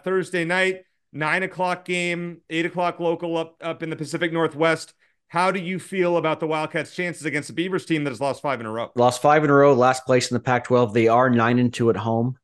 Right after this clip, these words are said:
Speaker 2: Um, only one game during their current losing streak was at home, and that was overtime, an overtime loss to Stanford.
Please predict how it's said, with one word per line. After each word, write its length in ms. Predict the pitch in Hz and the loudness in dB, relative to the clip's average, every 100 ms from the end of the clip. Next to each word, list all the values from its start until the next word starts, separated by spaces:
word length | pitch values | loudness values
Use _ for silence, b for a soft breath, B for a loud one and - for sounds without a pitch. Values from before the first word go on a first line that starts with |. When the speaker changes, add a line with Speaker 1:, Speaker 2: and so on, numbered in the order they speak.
| _ | _
Speaker 2:
Um, 300 | 110 104 101 98 | -2 0 0 0
only 260 | 139 147 | 2 4
one 240 | 127 156 160 | 4 2 4
game 200 | 151 143 | 2 4
during 200 | 131 135 | 2 4
their 100 | 120 | 2
current 320 | - 131 110 | 2 0 2
losing 300 | 117 117 131 | 2 0 -2
streak 240 | 117 131 104 | -2 -4 -2
was 240 | 98 104 | 0 2
at 80 | 123 | 2
home, 320 | 131 139 151 | 2 0 2
and 100 | 113 | 2
that 100 | 107 | 2
was 160 | 104 - | 0 -2
overtime, 640 | 110 117 113 113 113 110 | 0 0 0 0 0 0
an 140 | 92 110 | -2 -2
overtime 300 | 110 113 104 | -2 -2 0
loss 200 | 101 98 | 0 0
to 80 | 90 | -6
Stanford. 500 | - 104 101 120 | -6 -4 0 -2